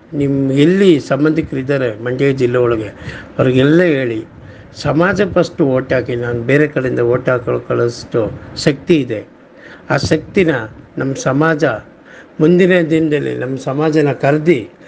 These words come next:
ತಾಲೂಕ್ ಪಂಚಾಯತಿ ಆಗ್ಬೋದು, ಜಿಲ್ಲಾ ಪಂಚಾಯತಿ ಆಗ್ಬೋದು, ಬಿ ಫಾರಂ ಕೊಡೋಕ್ಕೆ ಶಕ್ತಿನ ಮಾಡಿ ತೋರಿಸೋಣ. ಇದು ನಿಮ್ಮಲ್ಲಿ ಮನವಿ. ದಯಮಾಡಿ ಏನಾರ ತಪ್ಪಿದ್ರೆ, ಲೋಪದೋಷ ಇದ್ದರೆ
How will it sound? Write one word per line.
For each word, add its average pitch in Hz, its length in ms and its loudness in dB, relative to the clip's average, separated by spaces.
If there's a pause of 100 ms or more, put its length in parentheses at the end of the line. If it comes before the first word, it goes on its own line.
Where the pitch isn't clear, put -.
(340)
ತಾಲೂಕ್ 143 320 2
ಪಂಚಾಯತಿ 151 400 2
ಆಗ್ಬೋದು, 156 480 2
ಜಿಲ್ಲಾ 143 340 2
ಪಂಚಾಯತಿ 151 600 2
ಆಗ್ಬೋದು, 147 640 2 (1800)
ಬಿ 170 120 6
ಫಾರಂ 175 380 0
ಕೊಡೋಕ್ಕೆ 156 420 0
ಶಕ್ತಿನ 165 460 -2 (600)
ಮಾಡಿ 143 240 0
ತೋರಿಸೋಣ. 143 420 2 (2000)
ಇದು 139 360 4
ನಿಮ್ಮಲ್ಲಿ 131 460 2
ಮನವಿ. 139 560 4 (760)
ದಯಮಾಡಿ 170 500 4
ಏನಾರ 156 380 4
ತಪ್ಪಿದ್ರೆ, 147 560 0
ಲೋಪದೋಷ 143 520 0
ಇದ್ದರೆ 135 400 2